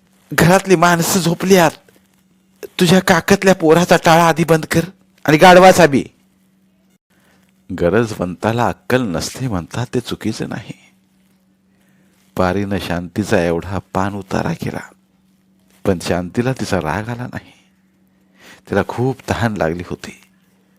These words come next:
पारीच्या बोलण्याकडे दुर्लक्ष करून शांती म्हणाली,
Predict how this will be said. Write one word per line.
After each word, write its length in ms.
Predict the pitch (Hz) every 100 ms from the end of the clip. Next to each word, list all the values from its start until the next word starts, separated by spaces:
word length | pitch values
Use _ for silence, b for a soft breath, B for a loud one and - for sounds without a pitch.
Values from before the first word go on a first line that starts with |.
| _ _ _ _ _ _ _ -
पारीच्या 400 | 87 87 98 101
बोलण्याकडे 520 | 85 85 92 95 90
दुर्लक्ष 440 | 80 90 87 90 -
करून 200 | 87 82
शांती 360 | - 78 78
म्हणाली, 380 | 78 76 76 -